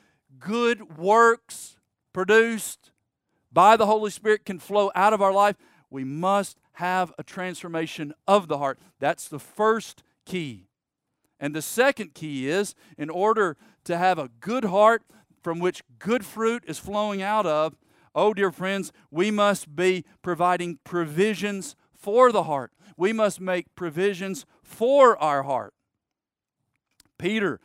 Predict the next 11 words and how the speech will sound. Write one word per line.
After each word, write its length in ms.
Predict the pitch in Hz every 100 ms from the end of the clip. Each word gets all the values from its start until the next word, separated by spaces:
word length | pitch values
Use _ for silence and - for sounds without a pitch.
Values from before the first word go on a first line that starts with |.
| _ _ -
in 120 | 156
First 360 | - 208 214 -
Peter 240 | 208 190
chapter 420 | - 220 220 190
two, 400 | 160 208 220 175 131 _ _
verses 500 | 160 190 185 165 - _
two 220 | 208 220
through 200 | - 185
three, 400 | - 202 214 175 - _
said 300 | - - 196
this, 320 | 170 214 135